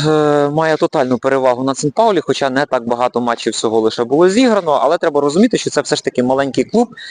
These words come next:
із міста Гамбург, який там заклятий ворог, е, клуба Гамбург, між ними є прекрасне місцеве дербі. Ну, звісно, не таке, наприклад, як у Гамбурга, того ж самого Гамбурга із, е, бременським Вердером.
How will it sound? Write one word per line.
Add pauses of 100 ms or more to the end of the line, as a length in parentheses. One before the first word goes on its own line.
(140)
із
міста
Гамбург,
який
там
заклятий
ворог, (340)
е,
клуба
Гамбург,
між
ними
є
прекрасне
місцеве
дербі.
Ну,
звісно,
не
таке,
наприклад,
як
у
Гамбурга,
того
ж
самого
Гамбурга (400)
із,
е,
бременським
Вердером.